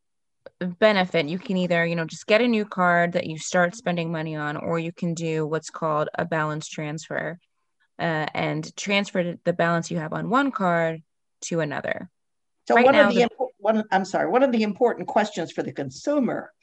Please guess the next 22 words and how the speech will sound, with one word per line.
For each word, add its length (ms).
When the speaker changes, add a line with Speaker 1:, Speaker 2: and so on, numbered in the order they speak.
Speaker 2:
when 160
they're 260
looking 480
at 80
a 100
card 460
is, 220
can 400
they 160
transfer 680
it, 140
and 200
will 160
it 140
be 140
transferred 520
at 120
a 40
lower 300
rate? 340
Speaker 1:
Exactly. 680
So 420